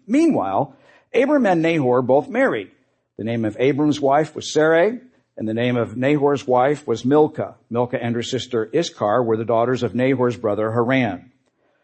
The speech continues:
But Sarai was unable to become pregnant, had no children. One day, Terah took his son Abram, his daughter-in-law Sarai, his son Abram's wife, and his grandson Lot, his son Haran's child, and moved away from Ur of the Chaldeans.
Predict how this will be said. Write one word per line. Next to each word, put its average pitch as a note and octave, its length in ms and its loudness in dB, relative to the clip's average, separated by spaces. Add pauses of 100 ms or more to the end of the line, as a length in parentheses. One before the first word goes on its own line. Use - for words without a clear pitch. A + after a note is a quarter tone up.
(240)
But C#3 100 0
Sarai F#3+ 420 4
was E3 400 0
unable F#3+ 480 2
to D3 80 -2
become B2+ 320 -2
pregnant, A#2 480 -4 (120)
had G2+ 220 -8
no A#2 160 -4
children. A2 600 -2 (520)
One B2 220 -2
day, A#2 220 2
Terah C3 340 2
took C3 240 -2
his B2+ 180 -2
son A#2+ 200 -2
Abram, A#2+ 480 0
his A#2+ 140 -4
daughter-in-law A#2 520 0
Sarai, C3 540 0 (280)
his A2 200 -8
son G#2 180 -6
Abram's A2 480 -4
wife, G#2 400 -6 (300)
and E3+ 120 -2
his F3 140 0
grandson E3+ 580 -2
Lot, B2 440 0
his B2 200 -8
son A#2+ 200 -4
Haran's A#2+ 480 -4
child, F#2 420 -12 (300)
and D#3+ 180 0
moved C#4+ 320 4
away F#3 640 2
from A2 320 -4
Ur B2 160 0
of G#2+ 100 -2
the A#2 80 -4
Chaldeans. A#2 920 -2